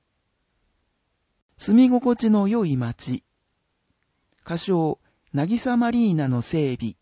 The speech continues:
五億四千三百二十万円。現在、渚マリーナがある県有地を取得し、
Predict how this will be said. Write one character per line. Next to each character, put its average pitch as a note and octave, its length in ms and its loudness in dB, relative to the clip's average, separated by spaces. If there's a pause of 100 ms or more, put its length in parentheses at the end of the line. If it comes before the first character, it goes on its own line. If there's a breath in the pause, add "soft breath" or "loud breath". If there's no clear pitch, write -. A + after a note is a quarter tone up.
(760)
五 A#3+ 220 0
億 D3 340 0
四 A#3 200 2
千 A#3 260 -2
三 F3 240 -2
百 C#3 240 -6
二 A#2 160 -2
十 G3 240 0
万 C#3+ 320 -2
円。 A#2 300 -8 (1300)
現 G3+ 240 2
在、 D#3+ 340 -2
渚 F#3+ 400 0
マ A#3+ 140 2
リ B3 160 2
ー A#3 60 2
ナ G3+ 100 0
が D#3+ 200 -2
あ D3 60 -2
る C3+ 280 0
県 A#3 240 0
有 A#3+ 200 0
地 C#3 200 -4
を B2 80 -2
取 - 100 -12
得 C#3 300 -4
し、 - 300 -8